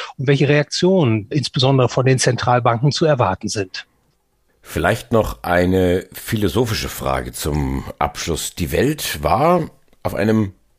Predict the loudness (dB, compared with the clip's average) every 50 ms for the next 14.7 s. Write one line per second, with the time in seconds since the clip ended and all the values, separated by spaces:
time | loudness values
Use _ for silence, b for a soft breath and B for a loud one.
0 | _ -14 -6 -2 -2 -2 -2 -2 -4 -4 -4 -2 -2 0 2 2 2 0 -2 -4
1 | -4 -2 -2 0 -2 -2 -2 -2 -4 -2 -2 -2 -2 0 -2 -2 -2 -4 B B
2 | B B B B B B B -4 -2 0 0 0 0 0 2 2 2 0 -2 -4
3 | -8 -8 -8 -10 -12 -18 _ _ _ _ _ _ _ -10 -6 -2 -2 -2 -2 0
4 | 2 2 4 4 2 0 -4 -14 -16 -18 -16 -16 -14 -12 -10 -8 -8 -8 -6 -4
5 | -2 -2 -2 -2 -4 -8 -6 -6 -4 -4 -2 -4 -4 -4 -6 -10 -10 -10 -12 -12
6 | -8 -4 -2 2 2 4 4 2 0 0 -4 0 2 2 2 2 -2 -2 -2 -2
7 | 0 2 0 0 0 -2 -2 0 0 0 0 0 0 2 2 2 2 2 0 -2
8 | 0 -2 0 0 0 -2 -2 -8 B B B B B B B B B B B B
9 | 0 2 4 4 2 2 2 0 2 4 4 4 4 4 4 2 2 2 2 2
10 | 2 2 2 2 0 -2 -2 -2 -2 0 0 0 2 0 0 0 0 0 2 2
11 | 4 4 4 2 2 2 0 0 0 2 0 0 0 0 -2 -2 -2 0 0 -2
12 | -2 -2 -6 -6 -4 -4 -4 -4 -2 -2 -2 -2 -2 -6 -6 -8 -8 -10 -8 -8
13 | -8 -6 -4 -4 -4 -4 -6 -8 -10 -12 -8 -6 -4 -2 -2 -2 -4 -6 -6 -8
14 | -10 -16 -12 -6 -6 -6 -6 -4 -2 -2 -2 -2 -4 -12